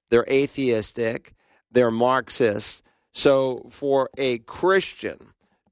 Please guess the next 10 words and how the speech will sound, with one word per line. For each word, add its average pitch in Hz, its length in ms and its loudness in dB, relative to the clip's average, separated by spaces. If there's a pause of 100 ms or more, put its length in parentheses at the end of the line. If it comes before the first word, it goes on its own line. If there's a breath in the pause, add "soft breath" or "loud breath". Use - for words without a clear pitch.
to 131 540 2
march 131 760 0
in 135 80 -2
a 120 60 4
Black 127 480 0
Lives 123 360 0
Matter 120 640 0
movement 117 720 -2
is 113 320 0
really 117 840 -2